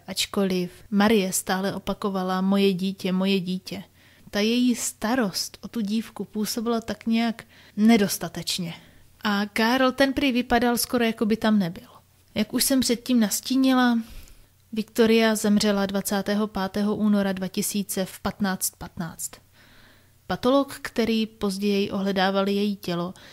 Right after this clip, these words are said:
zaznamenal na jejím těle sto dvacet osm samostatných zranění a jizev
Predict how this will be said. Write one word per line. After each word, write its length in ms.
zaznamenal 680
na 100
jejím 400
těle 320
sto 180
dvacet 440
osm 540
samostatných 800
zranění 600
a 80
jizev 400